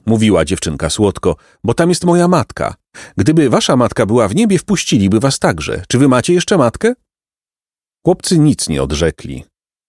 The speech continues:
„Moja matka”, mówiła ona, „poszła do nieba, kiedy byłam mała. Ojciec mój zginął na wojnie. Zostałam sama jedna na świecie, biedna, opuszczona, ślepa. Jednej nocy, kiedy spałam pod progiem dawnego naszego domu, a gdzie teraz mieszkają obcy ludzie,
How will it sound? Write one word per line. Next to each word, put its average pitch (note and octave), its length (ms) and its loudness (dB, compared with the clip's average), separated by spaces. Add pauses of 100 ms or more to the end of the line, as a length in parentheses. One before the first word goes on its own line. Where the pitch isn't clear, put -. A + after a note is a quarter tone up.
(320)
„Moja C3+ 180 2
matka”, G2 500 -2
mówiła E2+ 420 0
ona, G#2 340 0
„poszła F#3 260 0
do C#3+ 140 2
nieba, C#3 280 2
kiedy A2+ 220 0
byłam C#3 260 2
mała. C#3 380 0 (200)
Ojciec A#2+ 320 0
mój A2+ 180 2
zginął A2+ 360 2
na A2 140 2
wojnie. F#2 420 0 (240)
Zostałam C3+ 460 2
sama D#3+ 280 2
jedna F#2+ 280 2
na G2 140 0
świecie, C#3+ 380 -2
biedna, C3+ 360 0
opuszczona, G#2+ 640 0
ślepa. C#3+ 400 0 (280)
Jednej C#3+ 280 4
nocy, G3+ 260 0
kiedy C3 220 0
spałam F#3 340 0
pod C3+ 160 -2
progiem F3 360 2
dawnego D3 340 2
naszego C3 360 2
domu, E3+ 320 2
a A#2+ 60 2
gdzie A2+ 180 -2
teraz C3+ 260 -2
mieszkają D3 420 2
obcy - 280 -2
ludzie, C#3+ 280 2